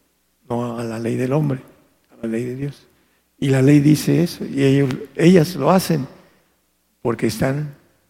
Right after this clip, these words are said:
en la carne. Por eso, no entienden que están en la carne. Pero dice: "Carne de mi carne, ¿no? Huesos de mis huesos", para aquel que, perfecto que lleva a la mujer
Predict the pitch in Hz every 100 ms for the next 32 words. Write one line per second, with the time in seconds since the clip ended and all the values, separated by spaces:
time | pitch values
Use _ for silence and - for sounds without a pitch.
0 | _ _ 123 110 - 139 143 120 _ _
1 | _ _ _ _ _ _ _ _ _ -
2 | 147 - _ _ _ 147 170 175 185 180
3 | 147 135 - - 131 127 - - - _
4 | _ _ _ _ _ _ _ _ _ _
5 | _ _ _ _ _ _ _ _ _ _
6 | _ - 123 117 123 156 139 131 147 -
7 | 143 147 135 127 - - _ _ _ _
8 | _ 135 127 123 - 135 135 123 123 143
9 | 151 _ _ _ _ _ _ _ _ _
10 | _ _ - 127 147 127 120 127 117 135
11 | - - 131 123 139 147 139 139 139 -
12 | - - 143 127 101 151 151 143 135 135
13 | 139 135 127 - 147 147